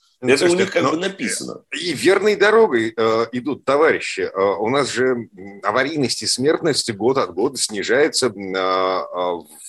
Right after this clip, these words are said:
Speaker 1: в, за прошлый год, например, снизилась на девять процентов, несмотря на то, что это вовсе не пандемийный год, значит, мы ездили везде, э, и
Speaker 2: Вот
Speaker 1: все
Speaker 2: инструкции
Speaker 1: дела.
Speaker 2: короче стали, Дим.
Speaker 1: Да,
Speaker 2: Все логично,
Speaker 1: инструкции стали.
Speaker 2: правильно.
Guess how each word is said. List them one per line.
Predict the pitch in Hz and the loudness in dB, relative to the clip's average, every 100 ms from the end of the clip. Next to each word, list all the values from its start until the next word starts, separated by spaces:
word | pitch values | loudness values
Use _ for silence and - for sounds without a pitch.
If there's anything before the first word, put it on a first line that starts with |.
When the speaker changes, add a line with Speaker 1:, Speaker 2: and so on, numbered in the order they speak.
| - - - | -14 -14 -12
Speaker 1:
в, | 92 78 71 | -12 -12 -10
за | 76 98 | -4 -2
прошлый | 117 117 123 | -2 -4 -2
год, | 117 110 | -2 -2
например, | 95 104 92 | -6 -6 -8
снизилась | - 104 92 87 - | -8 -8 -8 -6 -6
на | 98 | -8
девять | 95 95 - | -8 -10 -8
процентов, | 95 - 90 - | -8 -8 -12 -14
несмотря | 85 85 92 90 85 | -16 -10 -6 -4 -4
на | |
то, | 82 | -6
что | - 85 | -8 -8
это | 73 76 - - - | -8 -12 -12 -20 -20
вовсе | - - - | -18 -16 -14
не | 80 | -16
пандемийный | 85 92 87 85 156 165 147 | -10 -10 -10 -8 -4 -2 0
год, | 123 110 | 0 -2
значит, | 87 78 - | -4 -10 -14
мы | 76 69 | -16 -6
ездили | 143 151 127 110 110 | 0 0 0 -6 -6
везде, | 104 92 113 104 - - _ - | -8 -6 -4 -4 -6 -20 _ -6
э, | 87 87 80 - | -2 -2 -2 2
и | |
Speaker 2:
Вот | 151 | 2
Speaker 1:
все | 196 | 4
Speaker 2:
инструкции | 202 - 156 135 127 | 4 4 4 2 0
Speaker 1:
дела. | 135 | 4
Speaker 2:
короче | 120 120 107 | 4 4 2
стали, | 95 104 92 78 | -2 2 2 0
Дим. | 80 76 98 | -6 -8 -4
Speaker 1:
Да, | 104 | 0
Speaker 2:
Все | 107 | 4
логично, | 165 160 117 - | 4 6 2 2
Speaker 1:
инструкции | - 156 | 0 0
стали. | - 104 | 2 2
Speaker 2:
правильно. | 104 107 | 0 -4